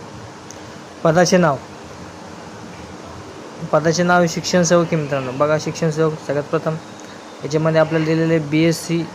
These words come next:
बीएड गणितासाठी मित्रांनो, गणित, सं-, अं,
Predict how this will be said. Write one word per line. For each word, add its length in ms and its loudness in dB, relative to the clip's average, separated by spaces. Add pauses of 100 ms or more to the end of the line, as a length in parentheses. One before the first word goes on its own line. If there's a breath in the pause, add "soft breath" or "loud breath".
बीएड 340 4 (1300)
गणितासाठी 460 4
मित्रांनो, 380 0
गणित, 320 0
सं-, 200 -4
अं, 540 2